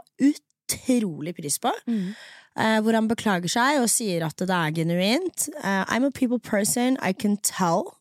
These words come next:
Speaker 1: that it was genuine."
Speaker 2: Mm.
Speaker 1: Eh, så jeg, eh,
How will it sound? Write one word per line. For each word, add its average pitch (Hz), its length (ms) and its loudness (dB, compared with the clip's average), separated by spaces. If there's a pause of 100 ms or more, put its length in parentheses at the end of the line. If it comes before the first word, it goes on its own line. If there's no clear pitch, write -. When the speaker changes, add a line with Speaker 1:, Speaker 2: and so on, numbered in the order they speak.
Speaker 1:
that 202 200 0
it - 140 -2
was 165 180 0
genuine." 196 680 2
Speaker 2:
Mm. 190 200 -2 (880)
Speaker 1:
Eh, 175 580 2
så 226 220 0
jeg, 196 480 2
eh, 196 560 0